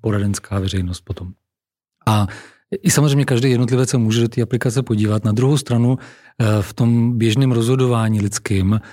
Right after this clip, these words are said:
eh, ten, ten proces je mnohem ještě komplikovanější, než jsou prostě ty data, tabulky a,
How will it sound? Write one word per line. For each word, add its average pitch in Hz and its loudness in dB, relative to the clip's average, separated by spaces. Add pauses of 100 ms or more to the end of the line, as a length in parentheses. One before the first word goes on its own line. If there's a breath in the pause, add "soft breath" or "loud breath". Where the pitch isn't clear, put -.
(360 loud breath)
eh, 101 0
ten, 110 0 (140)
ten 107 -2
proces 107 -2
je 120 2
mnohem 110 0
ještě 113 -2
komplikovanější, 110 0
než 104 0
jsou 113 0
prostě 107 -4
ty 117 -2
data, 104 -2
tabulky 107 -2
a, 113 -4